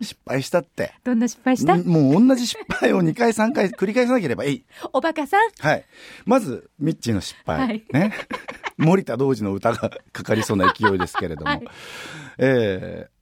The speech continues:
Speaker 1: アイロン台とアイロンを、もう実家から、
Speaker 2: はい。
Speaker 1: あー、持ってって。
Speaker 2: あ、おしゃれな子ですね。男の子なんてそんなね。
Speaker 1: うん。
Speaker 2: ほ-、洗濯物パンパンとしても干さない感じの人多いのに。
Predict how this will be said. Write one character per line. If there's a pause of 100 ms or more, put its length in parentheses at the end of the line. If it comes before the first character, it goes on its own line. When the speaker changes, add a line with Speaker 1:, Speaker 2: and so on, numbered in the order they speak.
(240)
Speaker 1:
ア
イ
ロ
ン
台
と
ア
イ
ロ
ン
を、 (420)
も
う
実
家
か
ら、
Speaker 2:
は
い。 (140)
Speaker 1:
あ
ー、
持
っ
て
っ
て。
Speaker 2:
あ、
お
し
ゃ
れ
な
子
で
す
ね。
男
の
子
な
ん
て
そ
ん
な
ね。 (220)
Speaker 1:
う
ん。
Speaker 2:
ほ-、
洗
濯
物
パ
ン
パ
ン
と
し
て
も
干
さ
な
い (100)
感
じ
の
人
多
い
の
に。